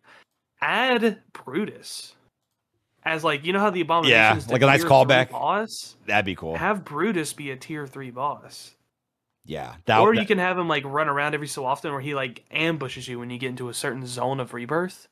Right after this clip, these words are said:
Speaker 2: Right,
Speaker 1: That could be a
Speaker 2: right.
Speaker 1: thing too. I think Rebirth, Rebirth and Zombies needs, needs to happen, number one, because Mob of the Dead is, like, a very big fan favorite map, and now they don't have to remaster it. It's just here. You can play however you want. It's fun. Do whatever.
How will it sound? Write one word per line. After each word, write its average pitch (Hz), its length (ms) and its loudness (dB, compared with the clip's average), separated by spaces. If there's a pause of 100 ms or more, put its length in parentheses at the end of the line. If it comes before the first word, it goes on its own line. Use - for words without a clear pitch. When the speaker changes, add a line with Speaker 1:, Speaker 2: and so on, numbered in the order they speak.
Speaker 2:
Right, 107 360 4
Speaker 1:
That 151 220 2
could 185 100 0
be 160 100 6
a 156 60 6
Speaker 2:
right. 160 80 -2
Speaker 1:
thing 143 180 -4
too. 156 460 -6 (680)
I 170 140 0
think 214 380 -2 (360)
Rebirth, 233 640 0 (100)
Rebirth 190 440 -4
and 170 100 -6
Zombies 147 380 -4
needs, 143 340 -12
needs 147 300 -10
to 143 80 -2
happen, 147 240 -6
number 135 180 -6
one, 147 240 -2
because 127 300 -10
Mob 135 220 0
of 131 60 -8
the 123 80 -8
Dead 127 320 0
is, 117 120 -10
like, 113 160 -12
a 110 60 -12 (120)
very 127 240 -4
big 120 220 -8
fan 123 180 -4
favorite 120 220 -8
map, 123 200 -4
and 131 120 -8
now 147 160 -2
they 143 80 0
don't 151 180 0
have 165 140 -6
to 160 80 -8
remaster 190 500 -2
it. 120 60 -6
It's 127 100 -6
just 196 180 -2
here. 175 220 2
You 160 120 2
can 131 100 -12
play 147 160 0
however 139 320 0
you 127 160 -2
want. 156 340 0
It's 123 140 -10
fun. 190 360 -2 (480)
Do 190 120 2
whatever. 160 400 2